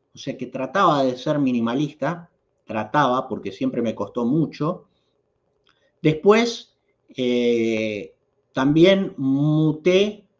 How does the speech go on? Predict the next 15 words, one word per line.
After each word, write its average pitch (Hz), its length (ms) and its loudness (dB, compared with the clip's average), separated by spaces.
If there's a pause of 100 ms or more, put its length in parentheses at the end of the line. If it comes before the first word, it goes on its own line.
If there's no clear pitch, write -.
(200)
a, 170 540 0 (580)
cuando 117 320 -4
tuve 156 240 2
la 135 80 2
oportunidad 127 680 0
y 113 100 0
tuve 120 240 -2
el 113 80 0
dinero 110 340 -2
para 104 140 -8
hacerlo, 120 360 -2
por 98 140 -10
supuesto, 196 560 -2
muté 135 420 2
a, 185 400 0